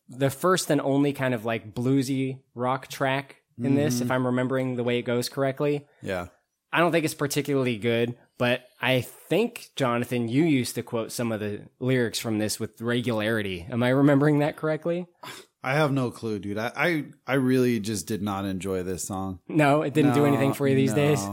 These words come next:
Speaker 2: no, it wasn't getting it up for me. <laughs>
Speaker 1: Yeah, I mean, there's some, there's, I think, more on this album that I'm probably gonna, like, work around, circumnavigate than the previous album.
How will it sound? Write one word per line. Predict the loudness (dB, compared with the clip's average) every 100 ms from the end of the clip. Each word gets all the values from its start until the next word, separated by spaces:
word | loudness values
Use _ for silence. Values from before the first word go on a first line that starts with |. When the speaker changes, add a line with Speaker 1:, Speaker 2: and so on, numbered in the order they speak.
| -8 -6
Speaker 2:
no, | -4 -2 -4 -4
it | -2 0
wasn't | 0 -2 -6
getting | -6 -6
it | -4
up | -6 -6
for | -8 -8
me. | -8 -8 -12 -14 -16 -20 -18 -8
<laughs> | -6 -6 -8 -8 -8 -12 -8 -10 -10 _ -20 -16 -14 -14 _ _ -20 -16 -14 -12 -14 _ -18 -16 -16 -20 _ _ -4
Speaker 1:
Yeah, | 0 0 -2 -2
I | 0
mean, | 0
there's | 0 -2
some, | 0 0 0 0
there's, | 0 0 -6 -8
I | -6
think, | -4 -2
more | 0 2 2 0 -4 -8 -6
on | -2
this | -2 -2
album | -2 -2 0 0
that | 0
I'm | -4 -4
probably | -4 -2
gonna, | -2 -2 -2 -4
like, | -6 -10 -18 _ _ -10
work | -4 -2 0
around, | 0 2 2 2
circumnavigate | 0 -2 0 2 2 2 2 0 0
than | -2 -2 -2 -4
the | -8
previous | -8 -6 -4 -4 -4
album. | -4 -2 -4 -6